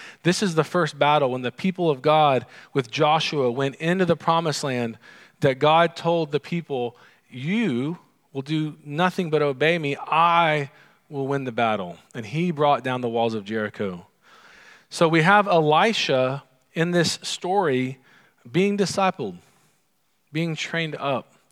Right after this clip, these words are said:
being taught how to live out of this, this, um, reality. Uh,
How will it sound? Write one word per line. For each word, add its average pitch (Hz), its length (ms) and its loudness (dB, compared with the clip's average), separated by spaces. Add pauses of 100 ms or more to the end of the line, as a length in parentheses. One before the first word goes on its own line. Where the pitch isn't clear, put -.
(220)
being 151 220 -2
taught - 640 0 (480)
how 151 180 4
to 143 100 4
live 143 300 6
out 143 560 2 (560)
of 117 180 -6
this, 127 280 0
this, 123 340 -6
um, 110 520 -6
reality. 117 680 -2 (2000)
Uh, 135 500 6